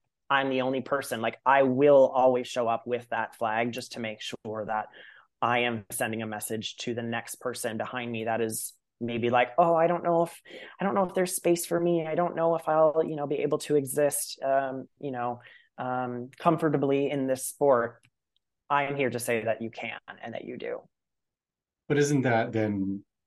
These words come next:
Speaker 2: not equitable? It's like an overrepresentation of a small population. It'd be, like, another example could say, it could be like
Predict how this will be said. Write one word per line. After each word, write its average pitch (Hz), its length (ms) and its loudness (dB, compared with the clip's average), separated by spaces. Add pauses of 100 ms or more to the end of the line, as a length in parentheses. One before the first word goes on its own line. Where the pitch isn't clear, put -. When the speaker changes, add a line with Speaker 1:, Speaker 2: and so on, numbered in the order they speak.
(100)
Speaker 2:
not 113 600 -2 (420)
equitable? 107 720 -6 (2500)
It's 117 120 -2
like 113 80 4
an 117 80 4
overrepresentation 104 1000 0
of 98 80 -6
a 95 60 -6
small 95 340 -4
population. 95 540 -8
It'd 98 100 -4
be, 101 400 -2 (120)
like, 117 160 -4
another 107 400 0
example 101 340 -4
could 101 160 -6
say, - 180 -6
it 98 240 -6
could 95 120 -6
be 101 120 -4
like 95 320 -4